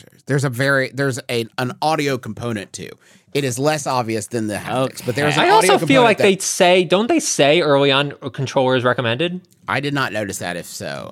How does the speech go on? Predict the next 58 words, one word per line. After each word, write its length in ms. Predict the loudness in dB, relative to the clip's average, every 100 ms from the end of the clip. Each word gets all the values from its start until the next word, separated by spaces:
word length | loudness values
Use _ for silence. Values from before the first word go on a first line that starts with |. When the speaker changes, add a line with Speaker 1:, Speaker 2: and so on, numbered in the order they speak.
| -12
Speaker 1:
I 60 |
mean, 140 | -6 0
I 160 | 0
Speaker 3:
Okay. 100 | 0
Speaker 1:
try 240 | -2 0 0
to 80 |
Speaker 2:
Play 180 | 0 2
it 40 | 4
Speaker 1:
always 160 | 4
Speaker 2:
with 140 | 2 0
a 40 |
Speaker 1:
obey. 80 | -4
Speaker 2:
controller, 460 | 0 2 2 0
'cause 240 | -6 -12 -12
Jesus 480 | -4 -2 -2 -6 -8
Speaker 1:
Griffin, 300 | -2 0 0
Speaker 2:
Christ. 80 |
Speaker 1:
did 120 | 0 2
you 80 |
Speaker 3:
Yeah. 140 | 0 0
Speaker 1:
fi-, 200 | -2 -2
did 240 | -4 -6 -4
you, 220 | -4 -2
Speaker 2:
Yeah, 300 | 0 2 4 2
Speaker 1:
did 40 |
Speaker 2:
I 20 |
Speaker 1:
you 40 | 0
Speaker 2:
found 200 | 0 0
some 160 | -2 -6
stuff. 540 | -6 -6 -6 -12 -10 -6
Speaker 1:
Okay, 300 | -4 -6 -8
you 100 | -6
found 200 | -6 -6
some 120 | -10
things. 460 | -8 -8 -8 -12 -10
Welcome 320 | -2 0 0 -2
back 160 | -4 -6
to 40 |
the 80 | -14
podcast. 460 | -10 -10 -10 -10
So 160 | -6 -4
happy 260 | -2 -4 -4
to 80 | -2
have 200 | 0 0
you 80 |
here. 240 | -2 -6 -12
Speaker 3:
<laughs> 340 | -16 -10 -6 -2
Speaker 1:
Uh, 240 | -2 -4 -2
let's, 280 | -2 -2
Griffin, 320 | -2 -2 0 -2
if 120 | -4
it's 200 | -6 -4
not 180 | -4 -4
too 140 | -4
much 160 | -4 -4
of 80 |
a 20 | -8
disruption, 560 | -4 -4 -4 -4 -6